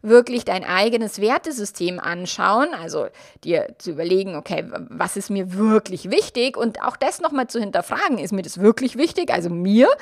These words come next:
oder ist mir das wichtig, weil ich das in meinem Elternhaus gelernt und nie hinterfragt habe?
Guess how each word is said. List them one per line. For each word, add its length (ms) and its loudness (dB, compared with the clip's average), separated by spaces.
oder 200 6
ist 100 0
mir 100 0
das 140 -4
wichtig, 300 -4
weil 120 4
ich 100 -2
das 140 -8
in 80 -8
meinem 140 0
Elternhaus 460 0
gelernt 340 0
und 220 -4
nie 160 -2
hinterfragt 600 0
habe? 120 -14